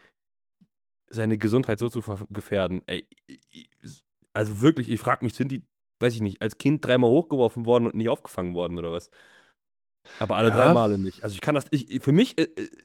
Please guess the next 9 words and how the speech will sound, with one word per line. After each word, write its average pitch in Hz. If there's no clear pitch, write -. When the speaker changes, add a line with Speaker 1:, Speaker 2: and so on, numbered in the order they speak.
Speaker 1:
das 131
ist 160
keine 175
Relation. 123
Speaker 2:
Nee, 120
ist 135
es 135
auch 101
nicht. 101